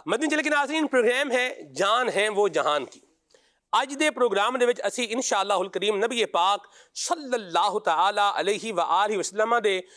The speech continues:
مبارک خاندان دا ذکر سناں گے۔ نبی پاک وی اعلیٰ، نبی پاک دا نام وی اعلیٰ،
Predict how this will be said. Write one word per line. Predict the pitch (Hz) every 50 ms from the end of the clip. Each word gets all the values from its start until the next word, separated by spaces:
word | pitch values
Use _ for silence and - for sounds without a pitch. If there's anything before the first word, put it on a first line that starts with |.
| - - _ _
مبارک | 151 175 170 185 196 220 233 233 -
خاندان | - - - 190 190 190 190 180 175 196 214 233 240 233 202
دا | 196 156
ذکر | 139 147 160 185 160
سناں | - - 139 135 135
گے۔ | 120 110 - - - _ _ _ _ _ _ _ _ _ - - 202
نبی | 247 277 269 269 247
پاک | - - 226 220 240 262 254 277 262
وی | 277 254
اعلیٰ، | 208 220 240 247 254 254 - - - - _ _ _ _ _ _ _ _ _ _ 151 175
نبی | 233 240 247 240 226
پاک | - - 208 202 208 226 220 240 214
دا | 208 185
نام | 165 160 165 180 214 247 254
وی | 247 240 -
اعلیٰ، | 190 208 233 233 240 240